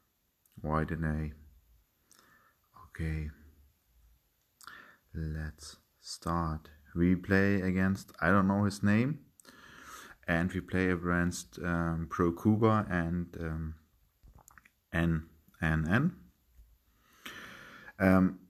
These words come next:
yeah, this is right what I hate on allies. Um, if people <laughs> play a golem, <clears throat> you have to make a full score,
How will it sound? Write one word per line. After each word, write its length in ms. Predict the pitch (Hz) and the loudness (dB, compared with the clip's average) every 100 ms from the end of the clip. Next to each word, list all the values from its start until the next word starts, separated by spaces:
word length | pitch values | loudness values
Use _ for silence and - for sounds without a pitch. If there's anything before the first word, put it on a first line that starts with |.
| - | 0
yeah, 240 | 98 80 | 0 2
this 120 | 78 90 | -2 -4
is 300 | 92 82 87 | -4 -4 2
right 280 | 85 85 82 | 4 4 2
what 160 | 85 | 0
I 140 | 82 80 | 2 0
hate 280 | 82 82 80 | 2 0 0
on 180 | 85 78 | -4 -2
allies. 500 | 85 80 80 85 - | -2 0 -2 -4 -8
Um, 420 | 78 78 76 78 - _ _ _ _ _ _ - | -6 -6 -6 -10 -16 _ _ _ _ _ _ -4
if 220 | 92 90 - | -2 -2 -2
people 340 | - 90 90 | -2 2 2
<laughs> 60 | - | 2
play 300 | - 87 95 - _ _ - | 4 4 4 -2 _ _ -6
a 80 | 87 | -4
golem, 580 | 82 85 90 90 90 92 - _ - - - - - - - - | 2 4 4 2 0 -4 -12 _ -20 -20 -20 -18 -16 -16 -14 -6
<clears throat> 560 | 139 - - 165 110 - - _ _ _ | -6 2 8 8 8 2 -8 _ _ _
you 180 | 85 87 | -2 0
have 180 | 87 - | 0 -2
to 520 | 92 87 85 85 82 80 - | -4 -2 -2 -2 -4 -8 -4
make 280 | 87 90 | -2 -2
a 60 | 90 | -4
full 320 | - - 95 | -4 0 0
score, 560 | 92 - 92 92 92 | 0 0 2 4 2